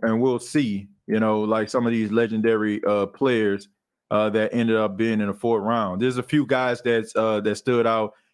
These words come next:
in particular. A legendary Seattle Seahawks wide receiver, Steve Largent. Uh, for all my older, uh, N F L fans out there, some of y'all probably wondering who Steve Largent is.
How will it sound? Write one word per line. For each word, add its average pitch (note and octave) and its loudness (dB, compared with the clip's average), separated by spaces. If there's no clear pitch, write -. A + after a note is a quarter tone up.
in A2 0
particular. G#2 0
A F#2+ 2
legendary A#2 0
Seattle A#2 0
Seahawks A2+ 0
wide A#2 0
receiver, G#2+ -2
Steve C3+ 0
Largent. A#2 0
Uh, G2 -2
for G#2+ -2
all A2+ 2
my A2+ -2
older, A#2 0
uh, G2+ 0
N A#2 2
F A2 -2
L A2+ 2
fans A2 -2
out G2+ 0
there, G2+ 0
some B2+ -2
of A#2 0
y'all A2 2
probably A2+ 0
wondering A2 0
who A#2 -2
Steve A2+ 0
Largent G#2+ 0
is. G#2+ 0